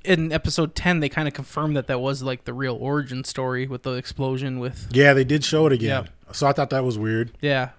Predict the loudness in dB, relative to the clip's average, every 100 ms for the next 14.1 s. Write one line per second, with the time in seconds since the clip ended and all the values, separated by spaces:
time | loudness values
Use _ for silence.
0 | -12 -4 -2 -2 -4 -4 -2 -4 -4 -6
1 | -6 -4 -4 0 0 6 8 8 8 6
2 | 4 4 2 2 2 0 0 -10 -14 -14
3 | -14 -14 -8 -6 -4 -4 -4 -8 -20 -12
4 | -6 -6 -6 -8 -6 -8 -8 -10 -16 -20
5 | -20 -20 -16 -14 -16 -18 -18 -14 -12 -12
6 | -14 -12 -12 -10 -10 -12 -12 -8 -6 -6
7 | -8 -10 -8 -6 -8 -12 -6 -2 0 0
8 | -4 -18 _ -20 -20 -20 -20 -14 -12 -14
9 | -18 _ -14 -8 -6 -4 -6 -8 -10 -14
10 | -20 _ _ -14 -8 -6 -6 -6 -8 -10
11 | -14 -18 -20 -20 -16 -12 -8 -10 -12 -20
12 | _ _ _ -20 -20 -20 -20 -20 -20 -20
13 | -20 _ -20 -18 -14 -14 -14 -12 -10 -10
14 | -10